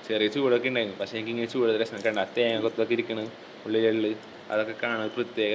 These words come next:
രസമാണ്. അത് കഴിക്കുമ്പോൾ നോക്കണം, അടിപൊളി സാധനം, ഒന്നും പറയാനില്ല. നല്ല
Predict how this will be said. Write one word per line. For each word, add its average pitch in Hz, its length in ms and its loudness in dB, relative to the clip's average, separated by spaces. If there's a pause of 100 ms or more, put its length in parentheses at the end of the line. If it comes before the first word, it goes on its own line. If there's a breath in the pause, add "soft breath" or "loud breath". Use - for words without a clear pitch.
രസമാണ്. 104 320 -2 (140)
അത് - 180 -10
കഴിക്കുമ്പോൾ 113 560 2 (240)
നോക്കണം, 104 360 -6 (680)
അടിപൊളി 110 480 2
സാധനം, 110 320 -2
ഒന്നും 107 280 -8
പറയാനില്ല. 104 440 4 (1500)
നല്ല 107 120 -6